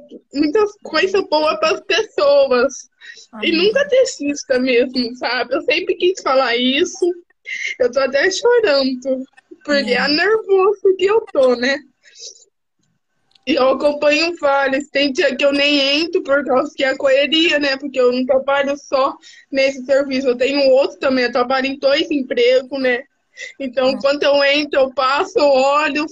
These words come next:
Speaker 1: vejo a Maiara também, isso também, a Mayara é forte, ela tem que ser forte, né? Porque ano passado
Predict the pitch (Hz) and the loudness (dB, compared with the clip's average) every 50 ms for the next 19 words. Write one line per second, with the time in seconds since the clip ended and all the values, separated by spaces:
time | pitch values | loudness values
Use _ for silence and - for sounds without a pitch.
0 | - 294 285 294 330 370 285 269 254 262 254 247 240 247 254 254 262 254 247 233 | -4 -2 0 0 0 0 0 -2 -2 -2 0 0 0 0 0 -2 -2 -2 -2 -2
1 | 233 233 233 233 233 240 254 277 277 302 311 - _ _ _ _ _ _ _ - | -2 -2 -2 -2 0 0 0 0 -2 -4 -6 -12 _ _ _ _ _ _ _ -20
2 | _ - 247 285 285 285 - - 277 262 254 262 254 247 247 247 247 254 254 247 | _ -6 -4 -4 -4 -4 -4 -4 -2 0 0 0 0 0 0 0 0 -2 -2 0
3 | 247 247 240 247 247 240 254 285 - - - 262 262 269 269 277 294 262 262 254 | 0 0 0 0 -2 -2 -2 -4 -4 -2 0 2 2 2 2 0 0 -2 -2 -2
4 | 240 247 247 247 285 330 349 359 - - 330 285 262 262 - 262 247 254 269 277 | -2 -2 -2 -2 -2 -4 -4 -6 -8 -4 -2 -2 -2 -2 0 0 0 2 2 0
5 | 277 285 - _ 302 269 277 262 262 302 294 294 _ _ _ _ _ _ _ _ | 0 -2 -4 _ -8 -4 -2 0 0 -2 -4 -8 _ _ _ _ _ _ _ _
6 | _ _ _ _ _ _ - - 254 254 247 262 262 - 330 269 254 247 269 285 | _ _ _ _ _ _ -12 -4 0 2 2 2 2 0 0 0 0 2 2 0
7 | 294 311 302 - 359 302 277 294 - - - 262 254 254 247 247 240 247 247 - | 0 -2 -2 -2 -2 -2 -2 -2 -2 -2 -2 0 0 0 -2 -2 -2 -4 -4 -6